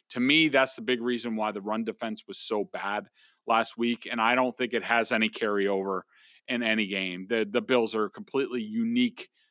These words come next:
challenge, especially with Josh Allen. They will come out, almost every game they've come out, and they will run read option. They will run Josh Allen on keepers. Basically, they do that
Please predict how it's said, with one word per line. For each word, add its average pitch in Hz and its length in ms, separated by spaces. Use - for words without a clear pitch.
challenge, 131 760
especially 143 380
with 117 180
Josh 117 400
Allen. 123 380
They 131 160
will 143 340
come 143 220
out, 135 320
almost 147 240
every 147 300
game 123 320
they've 107 200
come 127 200
out, 120 220
and 117 80
they 120 100
will 135 300
run 135 320
read 135 220
option. 127 520
They 123 140
will 131 360
run 127 400
Josh 127 360
Allen 127 360
on 117 260
keepers. 160 680
Basically, 160 720
they 135 220
do 143 240
that 135 340